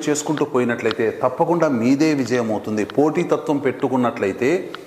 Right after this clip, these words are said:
గ్రహ సంచారంలో కొన్ని అనుకూలమైనటువంటి గ్రహాలు లేని కారణం చేత మీరు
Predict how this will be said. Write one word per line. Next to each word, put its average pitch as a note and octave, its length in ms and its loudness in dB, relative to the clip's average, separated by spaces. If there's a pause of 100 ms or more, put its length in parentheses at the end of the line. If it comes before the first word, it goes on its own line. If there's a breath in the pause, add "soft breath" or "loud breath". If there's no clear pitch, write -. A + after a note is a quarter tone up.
(300 loud breath)
గ్రహ D3+ 180 4
సంచారంలో F3+ 640 2
కొన్ని D#3+ 240 0
అనుకూలమైనటువంటి C#3+ 880 2
గ్రహాలు C3 260 2
లేని B2+ 260 2
కారణం A#2 460 2
చేత F#2+ 180 0 (540 loud breath)
మీరు B2+ 420 4